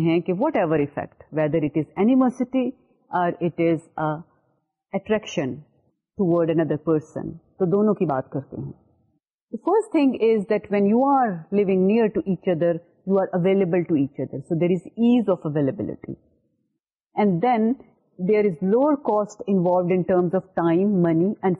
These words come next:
forethought. یعنی آپ نے ابھی سوچا ہمسائے کے ساتھ جا کے بیٹھ کے چائے پی لیں. So it's very easy. You don't have to spend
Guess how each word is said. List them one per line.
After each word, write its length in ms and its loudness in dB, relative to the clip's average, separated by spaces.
forethought. 640 -4
یعنی 280 2
آپ 140 -4
نے 60 2
ابھی 240 0
سوچا 260 0
ہمسائے 360 0
کے 160 -2
ساتھ 140 0
جا 160 0
کے 140 -2
بیٹھ 160 -2
کے 160 -2
چائے 240 0
پی 80 0
لیں. 140 -6
So 100 0
it's 200 -14
very 160 0
easy. 220 0
You 160 -2
don't 200 -2
have 140 -4
to 180 -2
spend 300 0